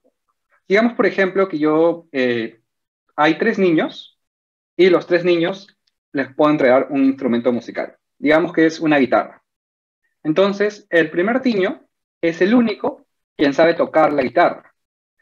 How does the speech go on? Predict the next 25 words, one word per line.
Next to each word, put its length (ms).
Entonces, 380
quizás 360
es 120
el 80
que 80
va 60
a 60
obtener 420
el 100
mayor 300
beneficio 580
de 80
este 140
instrumento, 600
porque 280
va 80
a 60
obtener 320
el 100
mayor 280
nivel 220
de 80
satisfacción, 880
de 140
utilidad, 540